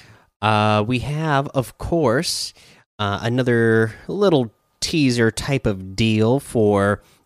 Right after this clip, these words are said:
Galactus that says, "The Devourer of Worlds. You do know how to drive the battle bus, right?" Galactus arrives Tuesday, December first at four P M Eastern. Of course, we already know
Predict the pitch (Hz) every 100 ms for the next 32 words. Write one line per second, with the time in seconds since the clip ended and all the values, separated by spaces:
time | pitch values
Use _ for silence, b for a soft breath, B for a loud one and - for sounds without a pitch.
0 | - 95 101 113 - 139 - - - 110
1 | 104 104 104 98 101 101 120 143 135 131
2 | 131 - 107 98 92 98 110 95 85 80
3 | - 107 120 135 233 202 131 110 117 101
4 | 90 107 101 98 90 87 127 151 98 85
5 | - - - - 82 98 147 _ _ B
6 | B _ - 82 101 139 - - 101 101
7 | 101 90 - 220 185 180 123 - 87 82
8 | - 196 180 - 185 180 - 131 120 120
9 | 104 98 - 135 131 - 98 87 78 -
10 | 117 - 95 85 90 87 85